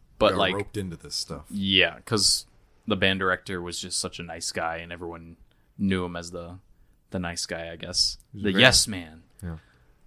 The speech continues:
Speaker 1: The, the blank high school yes man. Um, but yeah.
Speaker 2: And I remember it wa-, it was so long,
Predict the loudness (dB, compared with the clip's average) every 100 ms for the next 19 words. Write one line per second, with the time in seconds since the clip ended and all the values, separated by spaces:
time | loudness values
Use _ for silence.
0 | -20 -20 -2 4 4 4 -4 -4 0 0
1 | -2 -4 -2 -2 -2 -2 -2 -4 -12 -20
2 | _ -2 0 0 -4 -14 -16 -20 _ _
3 | _ _ _ _ _ _ _ -20 -12 4
4 | 8 8 6 2 2 2 -2 -10 -18 -20
5 | _ -20 -20 -10 -6 -6 -8 _ _ _
6 | -4 0 2 2 2 0 -2 -2 0 2
7 | 2 2 2 0 -2 -6